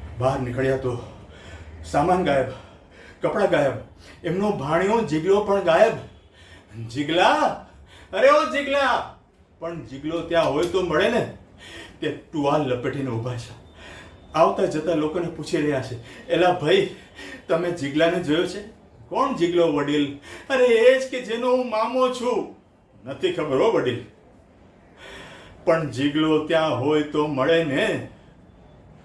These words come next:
ભારતીય નાગરિક અને ભારતીય મતદાર તરીકે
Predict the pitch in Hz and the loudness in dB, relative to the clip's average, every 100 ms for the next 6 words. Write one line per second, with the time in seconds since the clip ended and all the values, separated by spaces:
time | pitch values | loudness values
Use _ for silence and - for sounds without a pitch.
0 | - - - - - - - - - - | -20 -20 -20 -20 -20 -20 -20 -20 -20 -20
1 | - - - - - 120 107 160 196 202 | -20 -20 -20 -20 -14 -10 -2 0 0 -2
2 | 208 160 131 127 147 135 - - - - | -2 0 0 0 0 -2 -4 -16 -20 -20
3 | - - - - - - 139 113 113 156 | -20 -20 -20 -20 -14 -6 -2 -2 0 0
4 | - 160 120 131 135 131 151 147 131 135 | 0 -2 -2 -4 -4 -2 -2 -2 -4 -2